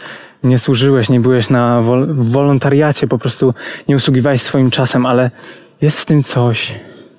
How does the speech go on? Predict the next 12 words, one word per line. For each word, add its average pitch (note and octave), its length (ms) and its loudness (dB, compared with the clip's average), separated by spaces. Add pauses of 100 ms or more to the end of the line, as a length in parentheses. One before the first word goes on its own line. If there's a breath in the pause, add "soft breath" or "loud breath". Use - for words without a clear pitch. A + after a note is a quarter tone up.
(920 loud breath)
niezwykłego. B2 800 0 (760 loud breath)
Trudno D3 280 4
to D#3 100 0
opisać C3+ 280 0
słowami, C3+ 400 0
ale A2+ 200 2
jeśli D3+ 320 2
już B2 140 4
bym A2 200 2
miał D3 160 2
to A#2+ 120 0
opisać, - 480 -4